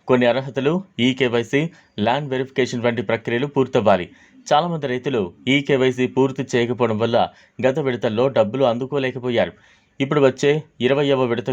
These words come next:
కోసం కేంద్ర ప్రభుత్వం సిద్ధమవుతోంది. అధికారికంగా విడుదలయ్యే తేదీగా రెండు వేల ఇరవై ఐదు ఆగస్టు చివర లేదా సెప్టెంబర్ మొదటి వారంలో డబ్బులు జమ అయ్యే అవకాశాలు ఉన్నాయి. కొన్ని రాష్ట్రాల్లో ఇప్పటికే ఖాతాల్లో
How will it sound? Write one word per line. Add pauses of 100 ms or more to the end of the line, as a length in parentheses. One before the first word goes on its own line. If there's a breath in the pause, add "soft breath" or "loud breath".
కోసం (120)
కేంద్ర
ప్రభుత్వం
సిద్ధమవుతోంది. (440 soft breath)
అధికారికంగా
విడుదలయ్యే
తేదీగా (420 soft breath)
రెండు
వేల
ఇరవై
ఐదు (140)
ఆగస్టు (180)
చివర (320)
లేదా (400 soft breath)
సెప్టెంబర్
మొదటి
వారంలో (140)
డబ్బులు
జమ
అయ్యే
అవకాశాలు
ఉన్నాయి. (460 soft breath)
కొన్ని
రాష్ట్రాల్లో
ఇప్పటికే (100)
ఖాతాల్లో